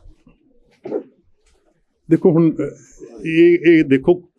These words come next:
ਕੌਮਾਂ ਦੇ ਮਿਜਾਜ਼ ਹੁੰਦੇ ਆ, ਜੇ ਪੰਜਾਬ ਨੇ ਕਰਜ਼ ਤੇ ਹੀ, ਕਰਜ਼ ਤੇ ਹੀ ਜ਼ਿੰਦਾ ਰਹਿਣਾ ਹੈ ਤਾਂ ਫਿਰ ਇਹ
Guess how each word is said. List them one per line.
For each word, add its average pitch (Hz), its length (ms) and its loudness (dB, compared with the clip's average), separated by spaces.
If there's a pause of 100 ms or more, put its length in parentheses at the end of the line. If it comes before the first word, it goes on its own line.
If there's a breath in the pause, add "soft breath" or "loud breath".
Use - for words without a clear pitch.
(300)
ਕੌਮਾਂ 165 480 0
ਦੇ 170 160 2
ਮਿਜਾਜ਼ 135 600 0
ਹੁੰਦੇ 131 260 2
ਆ, 139 40 0
ਜੇ 143 160 0
ਪੰਜਾਬ 131 600 0
ਨੇ 139 320 0 (1120)
ਕਰਜ਼ 180 240 0 (120)
ਤੇ 190 80 2
ਹੀ, 160 240 0 (1200)
ਕਰਜ਼ 175 320 0
ਤੇ 196 100 2
ਹੀ 175 60 2
ਜ਼ਿੰਦਾ 139 360 0
ਰਹਿਣਾ 147 240 0
ਹੈ 143 60 -2
ਤਾਂ 147 120 0
ਫਿਰ 160 160 0
ਇਹ 170 120 4